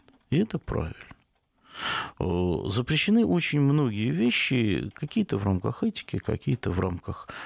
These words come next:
а, государственных символов. А,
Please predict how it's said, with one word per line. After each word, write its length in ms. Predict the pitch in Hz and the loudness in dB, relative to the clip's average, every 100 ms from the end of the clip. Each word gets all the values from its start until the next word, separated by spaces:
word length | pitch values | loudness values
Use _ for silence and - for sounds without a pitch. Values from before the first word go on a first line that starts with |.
| - - - | -14 -14 -6
а, 880 | 92 92 92 95 - 92 92 - 82 | -2 0 0 0 0 0 0 -2 -2
государственных 680 | 90 101 131 101 87 - - | -2 -2 0 0 -2 -4 -2
символов. 460 | - 180 160 65 - - _ _ _ _ _ - - - - | 0 0 0 -2 -6 -18 _ _ _ _ _ -16 -12 -12 -8
А, 320 | - 98 92 | -4 -2 -2